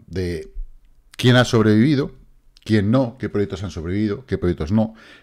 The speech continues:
qué capitales han sobrevivido. Tenemos una lucha por delante importante, no solamente para intentar recoger los beneficios que podamos, sino para, acordaros lo que os digo,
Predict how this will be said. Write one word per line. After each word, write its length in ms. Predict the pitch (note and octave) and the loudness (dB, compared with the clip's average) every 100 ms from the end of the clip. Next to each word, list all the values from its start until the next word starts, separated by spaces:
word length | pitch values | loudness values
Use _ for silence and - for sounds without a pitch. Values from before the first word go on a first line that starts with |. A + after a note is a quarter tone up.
| _ - | _ -16
qué 120 | C3 | -6
capitales 880 | E3 D3+ G#2 - C#3 - - - - _ | -4 -2 -4 -4 -8 -10 -16 -20 -20 _
han 160 | F2+ G2 | -12 -10
sobrevivido. 680 | - F2 D#2+ D2+ F2 G2 - - _ _ _ _ _ - - _ _ | -8 -8 -8 -8 -10 -14 -18 -20 _ _ _ _ _ -20 -20 _ _
Tenemos 280 | - B2 D3+ | 0 2 4
una 120 | E3 | 6
lucha 260 | D3+ D#3 D#3 | 6 6 4
por 120 | C3+ | 6
delante 260 | C3 C#3 F3 | 6 6 4
importante, 720 | C#3+ A2 - C#3 A#2 D#2+ - - - - | 2 2 4 2 0 -8 -12 -20 -20 -14
no 140 | E2+ G2 | -10 -6
solamente 580 | A#2 G#2+ A2 A2 A2+ | -2 0 2 0 0
para 500 | G#2+ G#2 G2+ G2 G2 F#2+ | 0 0 2 2 2 0
intentar 380 | F2 F2 A2 | -2 0 2
recoger 380 | G#2 F#2+ F2+ A2 | 2 0 0 2
los 160 | F#2 E2+ | 2 0
beneficios 420 | F2 - F#2+ G2 | -4 -6 -8 -6
que 120 | - | -6
podamos, 460 | G2 G#2 A2+ - - _ _ - - _ | 0 2 2 0 -6 _ _ -20 -20 _
sino 360 | - G2+ C#3 | -4 0 0
para, 400 | D3+ D#3 D3+ D3 | 0 2 2 -2
acordaros 520 | - F2 D#2+ F#2 B2 G2 | -10 -12 -8 -4 -2 -2
lo 80 | |
que 100 | A2 | -4
os 60 | D2+ | -8
digo, 360 | D#2+ E2 E2+ | -8 -6 -8